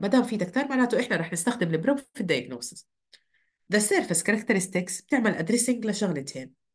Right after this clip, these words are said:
زي ما قلنا، اتفقنا الأكتيفيتي، هل هو، آه،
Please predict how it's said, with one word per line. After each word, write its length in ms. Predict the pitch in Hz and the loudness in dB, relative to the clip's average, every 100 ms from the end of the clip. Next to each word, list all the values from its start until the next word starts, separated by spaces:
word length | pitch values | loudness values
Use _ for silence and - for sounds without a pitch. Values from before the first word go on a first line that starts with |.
| _ | _
زي 200 | 180 254 | 4 4
ما 140 | 202 123 | 4 0
قلنا، 260 | 127 - - _ _ 247 | -8 -16 -20 _ _ -2
اتفقنا 340 | 226 151 131 | 0 -2 -4
الأكتيفيتي، 720 | 127 202 - 269 247 254 294 - _ _ _ _ _ _ _ _ _ - _ _ | -4 -4 0 2 4 2 -4 -8 _ _ _ _ _ _ _ _ _ -20 _ _
هل 160 | - 202 | 0 2
هو، 280 | 208 175 135 | 4 4 0
آه، 160 | 117 | -6